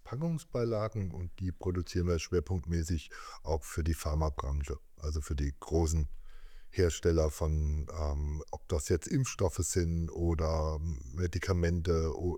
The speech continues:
oder, oder was auch immer, was man sich da nur so vorstellen kann. In allen möglichen Sprachen, die es da gibt, da bekommen wir dann von dem Kunden, bekommen wir die Vorlagen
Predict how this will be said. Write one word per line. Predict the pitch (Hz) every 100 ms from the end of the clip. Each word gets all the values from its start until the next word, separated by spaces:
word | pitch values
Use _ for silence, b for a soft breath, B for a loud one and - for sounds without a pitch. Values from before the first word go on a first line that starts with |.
| -
oder, | - 110 - -
oder | 110 95
was | 82 -
auch | 76 73
immer, | 80 - 78 - 87 90
was | 82 82
man | 90
sich | 80 78
da | 78
nur | 78 78
so | 76
vorstellen | 78 73 69 - 69
kann. | 73 B B B B
In | 98
allen | 104 123
möglichen | 117 127 131 120 110
Sprachen, | - - 98 113 120
die | 107
es | 104
da | 104
gibt, | - 160 - - -
da |
bekommen | 98 92 104 95
wir | 87
dann | 85 85
von | -
dem | 80
Kunden, | 80 151 147 131 110
bekommen | 98 - 95
wir |
die | 85 85
Vorlagen | 131 135 120 104